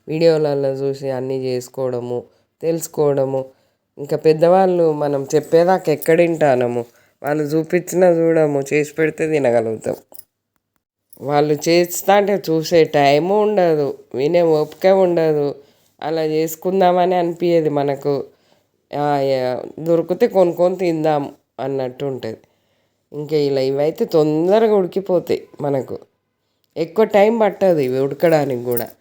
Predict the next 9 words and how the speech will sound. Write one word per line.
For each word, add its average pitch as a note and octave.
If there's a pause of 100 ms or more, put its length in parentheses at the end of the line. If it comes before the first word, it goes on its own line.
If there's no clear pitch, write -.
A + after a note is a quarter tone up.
(360)
కొంచెం F#3+
వాటర్ F3+
వేయాలి, E3
సాల్ట్ D3+
వేయాలి, D3+
ఉడకబెట్టాలి. B2+ (680)
మంచి G3+
టేస్ట్ E3
ఉంటాయి. B2+